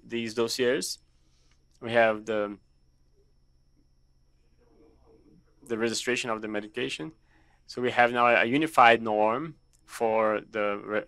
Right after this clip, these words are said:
uh, registration. We have the seven, se-, uh, seventy-three and two hundred norms. The international harmonization, as I mentioned to you, we now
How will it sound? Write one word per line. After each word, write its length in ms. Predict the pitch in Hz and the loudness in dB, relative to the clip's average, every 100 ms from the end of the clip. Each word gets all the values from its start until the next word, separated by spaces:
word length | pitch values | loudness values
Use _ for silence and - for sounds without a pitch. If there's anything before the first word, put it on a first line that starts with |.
| 101 | -4
uh, 200 | 98 98 | -4 -4
registration. 720 | 104 104 - 117 127 - 160 - _ _ _ _ _ _ | -8 -8 -6 -4 -4 -6 -10 -16 _ _ _ _ _ _
We 100 | 120 | -10
have 240 | 117 113 110 | 0 0 0
the 80 | |
seven, 320 | 110 123 123 117 - - | -2 -2 -6 -10 -14 -12
se-, 240 | - 117 | -4 -2
uh, 240 | 110 104 107 - _ _ _ | 0 -4 -6 -12 _ _ _
seventy-three 760 | - 117 113 - - 131 135 | -10 -8 -10 -14 -8 -4 -2
and 200 | - 117 | -2 -4
two 120 | 110 113 | -8 -6
hundred 520 | 117 117 123 120 117 | -4 -2 -2 -4 -4
norms. 460 | 110 107 160 175 _ _ - - _ | -2 -2 -2 -12 _ _ -20 -20 _
The 260 | 120 117 113 | 0 2 0
international 500 | 117 117 135 143 120 | -6 2 2 2 0
harmonization, 580 | 117 110 110 110 156 139 | 0 0 -4 -4 -4 -4
as 100 | 104 | -8
I 60 | 107 | -6
mentioned 380 | 104 120 123 | -8 -10 -12
to 100 | - | -6
you, 240 | 156 180 190 _ _ _ _ _ _ _ - - | -4 -4 -8 _ _ _ _ _ _ _ -20 -16
we 260 | 120 123 127 | -4 -2 0
now 320 | 123 110 | 2 2